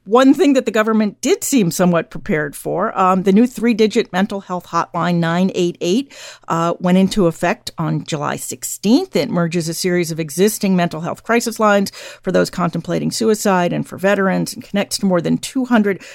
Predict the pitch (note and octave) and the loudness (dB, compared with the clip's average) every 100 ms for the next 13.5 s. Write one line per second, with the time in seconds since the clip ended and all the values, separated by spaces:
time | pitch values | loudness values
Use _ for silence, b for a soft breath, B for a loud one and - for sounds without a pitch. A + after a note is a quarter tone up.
0 | B C4 C4 B3 - A#3+ A3 G3 - F3 | B 0 0 0 0 4 4 2 -2 -2
1 | F3 E3+ E3+ - A#3+ A#3+ G#3+ F#3+ - G3 | 0 -2 -4 0 2 2 -2 -2 -4 -4
2 | F#3 - F3 - F3+ F3+ F#3 F3 - E3+ | -4 -6 -8 -6 -2 0 2 0 -2 -4
3 | D#3 E3+ F3+ F#3 F3+ E3+ F3 G#3 G#3+ G#3 | -2 -2 -2 -2 -4 -4 -2 0 0 -4
4 | G#3 F#3+ B B B B B3 G3 A#3 A#3 | -4 -6 B B B B 4 6 4 4
5 | G3+ G3 - G3 - G3 F#3+ G3 - F#3+ | 2 2 -2 -4 -2 -2 -2 -4 -4 -2
6 | F3 - F3+ F3+ F#3 F#3+ F#3 E3+ E3+ E3+ | -2 -4 -2 0 0 0 0 0 0 0
7 | E3 F3 E3 E3+ F3 D#3+ E3 E3 - E3+ | 0 0 2 0 -2 -6 -4 -6 -6 -8
8 | E3 E3 D#3 - C#3+ - A#3 A3+ A3 G#3 | -6 -6 -8 -8 -12 -4 0 2 0 -2
9 | B B B B B A#3 F4 G#4+ C#4 D4+ | B B B B B 0 2 2 0 0
10 | C#4 A3+ A#3 A#3+ A#3 A3 - A#3 A3+ G#3 | 0 2 4 4 4 2 2 2 2 0
11 | G3 F#3 F#3 F#3 G3+ F#3 F3+ F#3+ F3+ D#3+ | 0 -2 -2 0 -2 -4 -4 -4 -4 -2
12 | E3 F#3 G#3 G3+ F#3+ G3+ G#3+ D#3+ - - | 0 0 0 0 0 -2 -4 -12 -14 -16
13 | - F3+ F3+ - | -10 -4 -2 -4